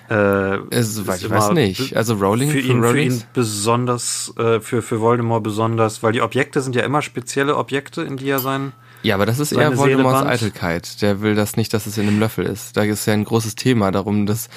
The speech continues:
Speaker 2: was ist, wenn's ein
Speaker 1: Ja.
Speaker 2: Schuh ist oder ein Löffel? Und dann sagt Dumbledore,
Speaker 1: Ja.
Speaker 2: „Nein, der ist viel zu eitel.“
Speaker 1: Aber ist das nicht bei den Opfern
Speaker 2: <laughs>
Speaker 1: auch so, dass er es halt wie so ein Serienkiller bestimmte Leute, ähm, dafür sucht? Ist nicht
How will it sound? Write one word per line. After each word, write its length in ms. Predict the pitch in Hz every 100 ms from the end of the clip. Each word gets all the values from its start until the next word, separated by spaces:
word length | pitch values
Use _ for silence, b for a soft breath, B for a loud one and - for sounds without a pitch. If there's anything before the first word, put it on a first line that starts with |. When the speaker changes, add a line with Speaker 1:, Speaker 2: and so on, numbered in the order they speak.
| B -
Speaker 2:
was 180 | 117 123
ist, 140 | 117
wenn's 240 | 117 120
ein 240 | 131 120 117
Speaker 1:
Ja. 80 | 131
Speaker 2:
Schuh 260 | 151 170
ist 160 | 98 -
oder 120 | 101
ein 80 | 107
Löffel? 340 | 131 - 92
Und 120 | 87 92
dann 180 | 92
sagt 240 | 90 98 -
Dumbledore, 320 | 95 90 85
Speaker 1:
Ja. 200 | 110 104
Speaker 2:
„Nein, 160 | 95 80
der 100 | -
ist 80 |
viel 120 | - -
zu 140 | -
eitel.“ 320 | - - - - - - - - - - - - B B B B
Speaker 1:
Aber 180 | 117 110
ist 160 | 113
das 100 | 139
nicht 160 | 139 127
bei 120 | 123
den 200 | 120 123
Opfern 320 | 143 135 156
Speaker 2:
<laughs> 20 | 110
Speaker 1:
auch 180 | 107
so, 140 | - 147
dass 180 | 117 131
er 60 |
es 100 | 110
halt 160 | 117 110
wie 80 | 117
so 80 | 117
ein 80 |
Serienkiller 680 | 104 110 117 127 120 131 123 123
bestimmte 600 | - 113 - - 117 123 139
Leute, 600 | 143 147 151 156 156 - -
ähm, 340 | 135 135 139 139 - - -
dafür 380 | 127 131 143
sucht? 280 | 127 147 -
Ist 140 | 123 131
nicht 260 | 120 -